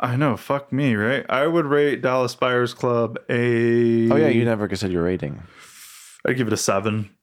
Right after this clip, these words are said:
Speaker 2: A seven?
Speaker 1: Yeah.
Speaker 2: Yeah.
Speaker 1: Yeah.
Speaker 2: It's, so are you, after thinking about it, did you, like, like it more?
Speaker 1: No, it's
Speaker 2: 'Cause
Speaker 1: about
Speaker 2: I
Speaker 1: the
Speaker 2: feel
Speaker 1: same.
Speaker 2: like, I feel like when you were describing it, you were gonna give it, like, 'cause you're like, "Oh, it was boring."
Speaker 1: I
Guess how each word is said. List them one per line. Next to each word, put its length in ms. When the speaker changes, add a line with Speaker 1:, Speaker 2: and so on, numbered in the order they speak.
Speaker 2:
A 60
seven? 460
Speaker 1:
Yeah. 460
Speaker 2:
Yeah. 180
Speaker 1:
Yeah. 400
Speaker 2:
It's, 340
so 200
are 220
you, 100
after 400
thinking 460
about 300
it, 120
did 160
you, 640
like, 400
like 320
it 160
more? 640
Speaker 1:
No, 180
it's 100
Speaker 2:
'Cause 120
Speaker 1:
about 100
Speaker 2:
I 40
Speaker 1:
the 80
Speaker 2:
feel 80
Speaker 1:
same. 80
Speaker 2:
like, 200
I 100
feel 160
like 180
when 160
you 160
were 120
describing 640
it, 200
you 160
were 120
gonna 200
give 200
it, 100
like, 220
'cause 180
you're 80
like, 120
"Oh, 180
it 40
was 140
boring." 420
Speaker 1:
I 60